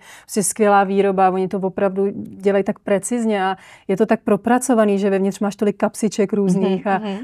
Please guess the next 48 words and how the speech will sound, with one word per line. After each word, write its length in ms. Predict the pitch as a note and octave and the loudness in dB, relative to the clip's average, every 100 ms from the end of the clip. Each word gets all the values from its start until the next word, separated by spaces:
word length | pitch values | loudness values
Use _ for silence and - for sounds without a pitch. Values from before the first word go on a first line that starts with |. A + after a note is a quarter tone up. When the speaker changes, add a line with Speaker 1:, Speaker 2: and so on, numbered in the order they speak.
| G3+ | -2
Speaker 1:
a 20 | |
vypadá 360 | G#3 G#3 G#3 | 2 2 2
to 200 | G3+ G#3+ | 2 0
hrozně 300 | G3 G3+ G#3 | 0 0 -2
vkusně. 640 | G#3+ - G#3 - - C#4+ G#3 | -2 -4 -8 -6 -2 -2 -2
To 100 | G#3+ | -4
podívej 220 | G3 G3 | -2 -2
Speaker 2:
Mhm. 60 | F#3 | -2
Speaker 1:
se 60 | |
na 80 | C4 | -4
to 100 | A3 | -4
třeba. 320 | - G3 F3+ | -10 -10 -8
Jako, 140 | F3+ F#3 | -6 -4
Speaker 2:
Jo. 60 | |
Speaker 1:
já 60 | G3+ | -2
tady 120 | F#3+ | 0
nechci 180 | G#3+ - | -2 -2
dělat 100 | C#4+ | -2
nikomu 200 | B3 A#3+ | -2 -4
reklamu, 360 | G#3 G3 A#3 A3 | -6 -6 -4 -2
ale 120 | G#3+ | 0
Speaker 2:
Ne, 140 | A3+ A3+ | 2 2
jasně. 260 | B3+ - | 2 0
Speaker 1:
těch 120 | B3 | 2
značek 300 | A3+ A3+ C4 | 4 4 2
je 180 | C#4 C4+ F#3 | 2 0 -2
víc 320 | F3+ A3+ C4 | -2 -2 -2
Speaker 2:
Mě 60 | - | -4
Speaker 1:
samozřejmě. 220 | A#3+ A3+ | -2 -2
Speaker 2:
právě 320 | G#3+ A#3 C4+ | 2 2 2
zajímá, 320 | A#3 A#3+ A#3+ | 2 2 2
podle 280 | A#3+ A3+ A#3+ | 0 0 0
čeho 300 | B3 A#3 A#3 | -2 -4 -2
vlastně 400 | A3+ A3+ C#4 A#3+ | -2 -4 -2 -2
asi 200 | A3+ - | -2 -6
ty 140 | - G#3+ | -10 -6
značky, 480 | G#3 F#3+ - B3 | -4 -4 -4 -4
ať 160 | - - | -4 -4
už 120 | G#3+ | -6
jsou 160 | - G#3+ | -6 -4
to 140 | G3+ | -6
třeba 340 | G3 G3 F3 E3+ | -6 -6 -4 -4
tyhle 320 | F#3 F3+ F3+ | -2 -2 -4
ty 160 | F3 | -6
kabelky, 540 | D3 F#3 F3 E3+ F3 - | -6 -2 -2 -2 -4 -4
anebo 280 | F#3 F3 F3 | -4 -4 -4
oblečení, 640 | D#3 E3+ - F#3 F3+ E3+ | -2 -4 -4 -6 -4 -2
boty, 380 | D#3 F3 F3 | -2 -2 -4